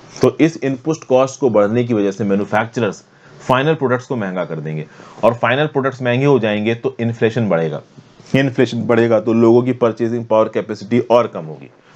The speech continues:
तो प्राइवेट कंजम्पशन एक्सपेंडिचर और कम हो जाएगा। ये सब बातें यहाँ पे बताई गई हैं। अगले आर्टिकल की तरफ चलते हैं। A blow to Kerala's exceptionalism। यहाँ पे देखिए, ज्यादा कुछ नहीं बताया गया। यहाँ पे केरला स्टेट की कोविड नाइनटीन की डेथ्स की रिपोर्टिंग को लेके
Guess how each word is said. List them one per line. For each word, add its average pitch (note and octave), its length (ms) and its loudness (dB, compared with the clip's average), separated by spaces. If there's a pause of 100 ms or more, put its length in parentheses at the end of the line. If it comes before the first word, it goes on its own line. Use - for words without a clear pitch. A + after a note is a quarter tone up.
तो C3+ 60 2
प्राइवेट B2 380 0
कंजम्पशन A2+ 540 -6
एक्सपेंडिचर A2 640 0
और B2 160 4
कम G2 160 -10
हो E2 120 -12
जाएगा। C#2 320 -16 (520)
ये F#3+ 180 8
सब B2 160 0
बातें F2+ 280 -2
यहाँ D#2 180 -8
पे A2+ 100 -6 (640)
बताई D2 300 0
गई B1+ 100 -14
हैं। C#2 220 -16
अगले C3 220 2
आर्टिकल B2+ 360 -2
की C3 80 -6
तरफ B2 200 -6
चलते A2+ 280 -4
हैं। A#2+ 100 -6 (320)
A B2 80 4 (100)
blow B2+ 280 0
to D#3 160 -2 (160)
Kerala's B2+ 520 2
exceptionalism। G#2+ 760 -6
यहाँ D3+ 180 4
पे D#3 80 -2
देखिए, C3+ 260 0
ज्यादा A2 240 2
कुछ A#2 220 -4
नहीं F#2+ 120 -2
बताया D#2 240 -2
गया। C#2 160 -10 (520)
यहाँ C#3+ 200 4
पे F3 120 -2
केरला D3 440 0
स्टेट C3+ 320 -2
की E3 140 -6 (400)
कोविड E3 300 4
नाइनटीन E3 420 -6
की E3+ 120 -6
डेथ्स C3+ 380 -2
की E3+ 180 -2
रिपोर्टिंग C3+ 540 2
को D3+ 100 2
लेके C3 340 2